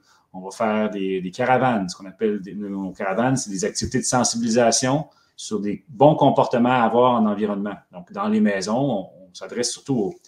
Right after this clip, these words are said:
aux jeunes du primaire. On va aller voir les jeunes du primaire dans leur école, mais on va leur parler de bons choix à la maison, quoi recycler, comment protéger leur eau, des choses comme ça. Euh, on a aussi comme, euh,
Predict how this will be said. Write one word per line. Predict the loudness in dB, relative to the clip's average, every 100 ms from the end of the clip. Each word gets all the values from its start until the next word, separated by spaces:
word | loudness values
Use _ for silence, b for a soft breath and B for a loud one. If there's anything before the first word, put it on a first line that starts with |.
| b b b _ -10
aux | 0
jeunes | 2 4
du | 2
primaire. | 0 2 2 4 2 0
On |
va | -2
aller | -2
voir | 0 2
les | 2
jeunes | 0
du | -2
primaire | -2 -2 0
dans | 0
leur | -2 -4
école, | -6 -2 -2 -2
mais | -4
on | -6
va | -4
leur | -6 -4
parler | -4 0 2 2 2 0
de |
bons | -4 0 0 2 0
choix | -2 -2 -2
à | -2
la | -4
maison, | -8 -10 -10
quoi | -10 -6
recycler, | -4 -4 -4 -4 -4 -4
comment | -10 -10
protéger | -10 -8 -6 -6 -4
leur | -4 -6 -10
eau, | -12 -10
des | -10
choses | -12 -14
comme | -16
ça. | -18 _ _ b b b b _
Euh, | -10 -6
on | 0 2
a |
aussi | 2 0 -2
comme, | 0 0
euh, | 0